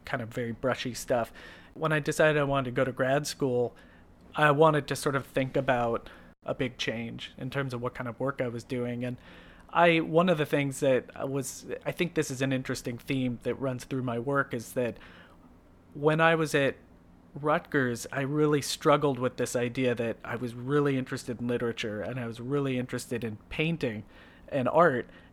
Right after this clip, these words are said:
and I really wanted to find a way to make those two things work together. And painting,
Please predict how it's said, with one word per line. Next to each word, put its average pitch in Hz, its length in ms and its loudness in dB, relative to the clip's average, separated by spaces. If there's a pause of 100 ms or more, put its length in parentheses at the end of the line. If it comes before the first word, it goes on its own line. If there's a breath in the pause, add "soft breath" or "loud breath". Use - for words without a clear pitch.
(340)
and 151 200 4
I 135 80 4
really 160 320 4
wanted 147 320 4
to 131 60 -4
find 135 280 2
a 127 40 0
way 127 140 2
to 123 80 0
make 127 220 -2
those 123 200 0
two 127 160 -4
things 117 300 -6
work 123 240 -4
together. 185 460 0 (360 loud breath)
And 139 280 -2 (120)
painting, 214 560 2